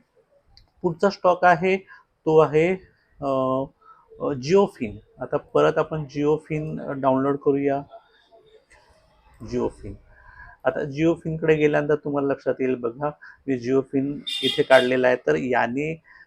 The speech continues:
अ, इथे जर आम्ही, अ, गोल करतो, हा शेवटचा लो आणि हा शेवटचा हाय. तर ही जी रेझिस्टंट लाईन होती निळ्या रंगाची,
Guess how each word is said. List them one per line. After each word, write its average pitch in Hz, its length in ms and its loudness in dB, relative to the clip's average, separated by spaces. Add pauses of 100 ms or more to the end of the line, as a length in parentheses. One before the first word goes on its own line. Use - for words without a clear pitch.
(120)
अ, 123 260 -2 (760)
इथे 139 220 2
जर 135 120 2
आम्ही, 135 200 0
अ, 131 300 -8 (640)
गोल 127 220 0
करतो, 123 280 -2
हा 131 180 2
शेवटचा 120 560 -2
लो 147 320 2 (720)
आणि 120 180 -4
हा 147 220 -4
शेवटचा 117 580 -4
हाय. 107 280 -2 (420)
तर 147 60 6
ही 175 260 0
जी 190 180 2
रेझिस्टंट 156 520 4
लाईन 147 240 2
होती 135 200 -2
निळ्या 131 400 0
रंगाची, 120 540 -8